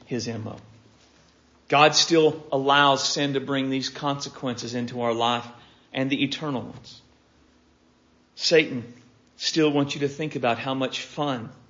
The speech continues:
the sin is and how much you're going to enjoy it and all of the good things it's going to do for your life. He doesn't want you to think about any of these consequences.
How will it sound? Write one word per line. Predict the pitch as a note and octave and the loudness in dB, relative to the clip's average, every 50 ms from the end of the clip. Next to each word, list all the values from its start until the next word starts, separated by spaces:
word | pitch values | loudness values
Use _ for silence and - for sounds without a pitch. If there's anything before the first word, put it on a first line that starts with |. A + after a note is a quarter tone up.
| _ _ _ _ | _ _ _ _
the | - B2 | -8 -6
sin | - - - C#3+ C3+ B2+ B2 C3 | -4 -4 -2 -2 0 -2 -2 -2
is | - C3 B2 A2 G2 - - - - - _ _ _ _ _ _ _ _ _ _ _ _ | -2 -2 -2 -2 -4 -8 -12 -16 -16 -20 _ _ _ _ _ _ _ _ _ _ _ _
and | - A#2 | -12 -6
how | C3 C#3+ D3 | -2 0 0
much | C#3+ C#3 C3+ C3 C3+ - - - - - - _ _ _ - | 2 2 2 0 0 -4 -6 -6 -10 -18 -20 _ _ _ -6
you're | C3+ B2 | -4 0
going | C#3 C3+ C3+ C3+ C3 C3 - | 2 2 2 2 0 -2 -4
to | - D#3 | -6 -6
enjoy | D3 C3+ B2 A#2+ A#2 C3 C3 C3 C3+ B2+ A#2+ | -4 -4 -6 -6 -2 0 0 0 2 2 0
it | A#2 | 0
and | A#2 A#2 | 0 2
all | B2 C3 C#3 C#3 C#3 | 4 4 4 4 4
of | C3 C3+ | 2 -2
the | C3+ B2 | -6 -8
good | A2+ C3+ C#3 C3+ C3+ - | -2 0 0 0 0 -4
things | C#3 B2+ A#2+ A2+ A2+ | -4 -4 -4 -4 -6
it's | C3 - - | -8 -10 -8
going | - C#3 C3 B2+ B2 | -6 -4 -4 -4 -4
to | - C3 A#2 | -6 -8 -8
do | A#2+ C3+ C3 C3 C3 B2+ B2+ - - - - - | -4 -4 -2 0 0 -2 -4 -6 -12 -20 -20 -16
for | - - C3+ B2+ | -6 -4 -2 0
your | B2+ B2 | 0 0
life. | A#2+ B2+ B2 A#2 A#2 - | 2 2 2 0 0 0
He | C3+ | 0
doesn't | C#3 C#3+ C#3+ D3+ C#3+ | 0 0 0 -2 -2
want | E3 E3 D#3 - | -4 -4 -4 -4
you | F#3 E3+ | -8 -10
to | D#3+ | -8
think | - G#3 A3+ A3 F3 | -4 -4 -4 -4 -2
about | C#3 C#3 B2 - C#3 | 0 0 0 0 -2
any | C3+ B2+ B2 | -2 -4 -2
of | A2+ | -2
these | B2 B2 A2+ | -2 -4 -4
consequences. | - - C3+ A#2+ A2 A2 - - - - - - - - - - - - | -4 -6 -6 -6 -6 -6 -10 -14 -14 -16 -16 -16 -16 -18 -18 -18 -20 -20